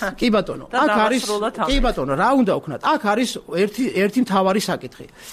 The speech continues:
Speaker 2: მოსახლეობამ თუ უნდა გაიაზროს, რომ კლანის, ე, არსებობის შემთხვევაში სასამართლოს პოლიტიკურ დამოუკიდებლობას ვერ შეიძენს, იქნება ხელისუფლებაზე მიჯაჭვული.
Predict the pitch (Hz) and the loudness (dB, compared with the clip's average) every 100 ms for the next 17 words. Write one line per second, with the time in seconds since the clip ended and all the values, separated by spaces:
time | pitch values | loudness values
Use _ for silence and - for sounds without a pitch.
0 | - - - 165 254 311 - 311 240 143 | -20 -20 -6 0 2 2 2 4 4 2
1 | 113 - - - - 214 175 208 214 147 | -2 -4 -18 -20 -10 -8 -2 0 0 2
2 | 147 175 135 131 123 - 120 123 - 196 | 2 2 0 -4 -8 -8 -10 -10 -8 0
3 | 262 311 190 - - 139 127 135 160 190 | 2 2 2 -2 -6 -6 -4 -2 -2 0
4 | 233 165 135 170 175 269 180 135 180 175 | 0 0 -2 -4 -2 0 0 -2 -4 0
5 | 240 185 143 143 - 214 220 202 151 139 | 2 0 -2 -6 -4 -4 -2 -2 -2 -2
6 | 156 170 170 165 170 208 175 156 - 127 | 0 -2 -2 -4 -2 -2 0 0 0 -2
7 | 117 110 - 208 214 247 202 170 160 165 | -4 -8 -6 0 2 2 2 0 0 -2
8 | 175 196 185 160 143 90 76 | 0 2 2 2 0 -4 -12